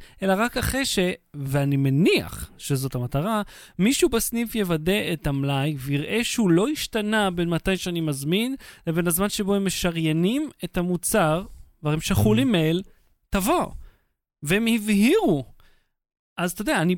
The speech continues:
Speaker 1: אני הלכתי ברגל, הגעתי לסניף, ואז הוא מחפש את זה, וכאילו זה לא שם. עכשיו, זה רק חצי מכמה שזה היה דפוק.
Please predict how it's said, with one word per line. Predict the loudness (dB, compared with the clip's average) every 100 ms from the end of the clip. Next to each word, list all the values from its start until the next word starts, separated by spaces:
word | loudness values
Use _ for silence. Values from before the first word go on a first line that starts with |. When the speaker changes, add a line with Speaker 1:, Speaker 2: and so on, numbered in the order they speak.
| 0
Speaker 1:
אני | 2 4 2 -2 -10 -12 -10 -4
הלכתי | 0 0 0 -2
ברגל, | -4 -2 -4 -4 -14 -18 _ -20 -14
הגעתי | -10 -6 -4 -2
לסניף, | -2 0 2 2 0 -8 -16 _ _ _ _ _
ואז | 0 0 2
הוא | 0
מחפש | 0 0 -2 -2
את | -4
זה, | -4 -6 -6 _ _ _ _ _ _ -4
וכאילו | -2 0 2
זה | 2 2
לא | 0
שם. | 0 -2 -4 -4 -12 _ _ _ _ -6
עכשיו, | -2 -2 -4
זה | -8 -2 0 0
רק | -4 -6 -10
חצי | -6 -4 0 0 0 0 -2 -4 -8
מכמה | -2 0 0 -2 -2
שזה | -4 -6 -6
היה | -6
דפוק. | -10 -12 -14 -20